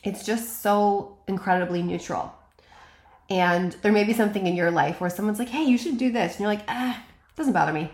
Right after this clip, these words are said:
Like, it's not a big deal." And it bothers them. And they're like, "Yeah, but really, like, you should get more organized in your kitchen, or you should," like, oh my gosh, how, how, guys, are, are you the person who has, has to be email, email inbox, um, zero, like,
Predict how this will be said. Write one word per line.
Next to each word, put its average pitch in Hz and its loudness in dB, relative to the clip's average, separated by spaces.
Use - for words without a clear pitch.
Like, 196 -4
it's 208 -8
not 214 2
a 190 2
big 185 -2
deal." 156 2
And 175 2
it 170 2
bothers 208 6
them. 156 2
And 190 0
they're 202 2
like, 208 -2
"Yeah, 277 4
but 254 6
really, 285 4
like, 233 2
you 233 2
should - -4
get 254 2
more 254 6
organized 214 4
in 196 0
your 190 0
kitchen, 175 2
or 170 6
you 220 4
should," 220 4
like, 151 2
oh 190 0
my 185 6
gosh, 175 6
how, 226 8
how, 151 -4
guys, 123 2
are, 180 6
are - 4
you 180 2
the 196 0
person 202 0
who 196 0
has, 180 4
has 202 6
to 269 0
be 247 2
email, 240 2
email 233 6
inbox, 208 2
um, 170 4
zero, 208 2
like, - -4